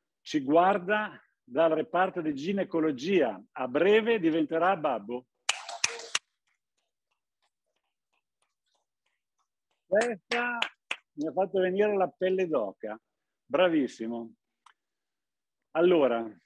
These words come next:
allora io direi, siamo pronti? Per la, ok, allora, adesso, come, eh, vi ho annunciato, come avete visto, abbiamo dato la prima mano su tutta la parete.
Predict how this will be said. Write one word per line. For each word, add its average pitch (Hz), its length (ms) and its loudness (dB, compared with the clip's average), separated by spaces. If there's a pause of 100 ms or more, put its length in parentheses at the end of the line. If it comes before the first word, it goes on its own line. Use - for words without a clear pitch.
(320)
allora 165 320 -2
io 214 100 -2
direi, 160 240 0
siamo 180 220 -4
pronti? 135 420 -2 (400)
Per 135 200 -8
la, 135 440 -2 (420)
ok, 131 380 -6
allora, 160 340 4 (600)
adesso, 170 800 0 (680)
come, 311 640 2
eh, 117 720 -8
vi 110 140 -8
ho - 20 -6
annunciato, 135 460 -4
come 120 160 -8
avete 143 240 -4
visto, 196 420 -8 (320)
abbiamo 190 280 -4
dato 160 200 -2
la 151 140 -4
prima 190 260 -6
mano 123 400 -8
su 120 160 -14
tutta 135 240 -10
la 127 140 -6
parete. 101 480 -12